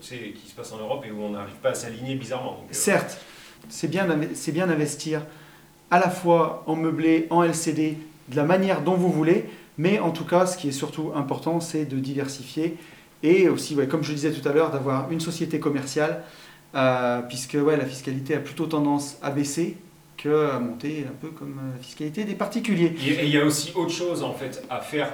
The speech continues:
Speaker 1: absolument, parce qu'on parle tout le temps, tout le temps, tout le temps d'immobilier, mais, euh, là tu parles de diversifier,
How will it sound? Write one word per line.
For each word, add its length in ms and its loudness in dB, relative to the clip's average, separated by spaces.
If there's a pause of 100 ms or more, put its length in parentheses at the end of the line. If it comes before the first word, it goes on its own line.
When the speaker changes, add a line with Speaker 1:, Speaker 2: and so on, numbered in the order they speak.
Speaker 1:
absolument, 560 -6 (240)
parce 100 -16 (120)
qu'on 100 -10
parle 240 -6 (420)
tout 100 -14
le 60 -10
temps, 160 -4
tout 120 -10
le 40 -14
temps, 120 -12
tout 100 -16
le 80 -14
temps 160 -10
d'immobilier, 560 -8 (460)
mais, 280 -4
euh, 480 0 (380)
là 160 2
tu 120 -6
parles 220 -2
de 60 -8
diversifier, 580 -10